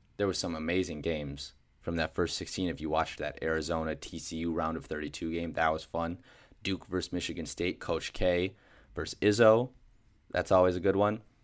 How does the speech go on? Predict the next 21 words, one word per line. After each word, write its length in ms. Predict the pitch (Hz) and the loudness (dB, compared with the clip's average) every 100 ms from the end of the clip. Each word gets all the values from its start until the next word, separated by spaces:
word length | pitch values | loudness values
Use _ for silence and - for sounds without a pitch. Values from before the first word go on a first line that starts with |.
| _ _ | _ _
The 80 | 82 | -18
thing 240 | - 123 127 | 0 4 4
with 200 | 123 - | 4 4
Duke 240 | 135 131 | 4 4
is, 160 | 92 - | 0 4
how 240 | 98 123 | 6 6
far 340 | - 131 123 | 8 8 8
can 240 | 123 113 104 | 6 0 2
they 160 | 107 | 2
go? 480 | 107 120 110 90 78 - _ _ _ | 4 6 6 6 2 -4 _ _ _
'Cause 100 | 92 | -2
this 160 | 107 120 | -2 -2
is 100 | - | 0
Coach 320 | - 104 - | 4 4 4
K's 300 | - 98 90 | 6 6 8
last 300 | 92 90 - | 8 8 8
ride. 320 | 95 80 78 | 8 8 4
Coach 260 | - 92 - | 2 2 2
Krzyzewski, 640 | 92 - 95 - - 76 | -2 4 2 2 -4 -2
Mike 200 | 82 87 | 0 0
Krzyzewski. 720 | - 98 104 95 - 76 73 | -2 -2 -2 -4 -8 -10 -10